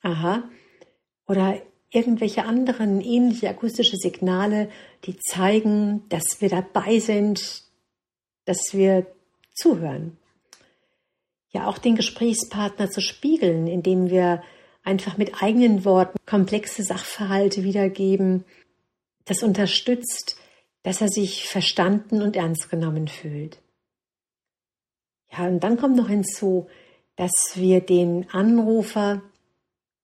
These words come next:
oder den Gesprächspartner im Allgemeinen im Verlauf des Gesprächs ein oder zweimal persönlich mit Namen ansprechen. Das wird von jedem Menschen als positiv empfunden. Jeder Mensch hört seinen Namen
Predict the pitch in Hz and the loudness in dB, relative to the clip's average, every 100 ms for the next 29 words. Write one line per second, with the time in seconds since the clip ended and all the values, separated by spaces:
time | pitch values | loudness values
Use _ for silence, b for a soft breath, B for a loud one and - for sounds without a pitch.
0 | _ _ _ _ - - 170 160 156 - | _ _ _ _ -16 -10 -6 -6 -6 -2
1 | 175 160 - 175 170 180 175 180 180 170 | -2 -2 -6 -8 -4 -2 -2 0 0 0
2 | 165 190 190 185 B B B - 214 - | 2 4 4 0 B B B -2 0 2
3 | 190 185 180 247 262 - - 226 - - | 4 4 6 6 4 0 -2 -2 -2 -2
4 | 208 208 196 - - - - 196 190 185 | 0 0 -2 -6 -6 -6 -2 0 2 2
5 | 180 - 180 175 170 170 185 196 - 185 | 0 -4 -2 0 0 -2 -2 -2 0 0
6 | 165 196 214 208 185 185 185 170 165 170 | 4 4 6 4 2 -2 0 0 0 0
7 | 175 170 151 - - 160 - 160 160 b | -2 -4 -6 -8 -8 -12 -10 -12 -12 b
8 | b b b b b b _ _ - 180 | b b b b b b _ _ -8 -2
9 | - - - 202 - 196 190 220 220 190 | -2 -2 -2 -2 2 4 4 4 2 4
10 | 190 185 202 196 185 - - 202 190 185 | 2 0 -2 -2 -4 -4 4 4 4 -2
11 | 175 175 160 - 160 165 170 165 156 202 | -2 -4 -6 -6 -6 -6 -8 -6 -4 -2
12 | 214 190 190 - 185 - 175 175 170 175 | 0 2 0 0 -4 -2 0 0 0 -2
13 | 175 185 180 175 | 0 0 0 -2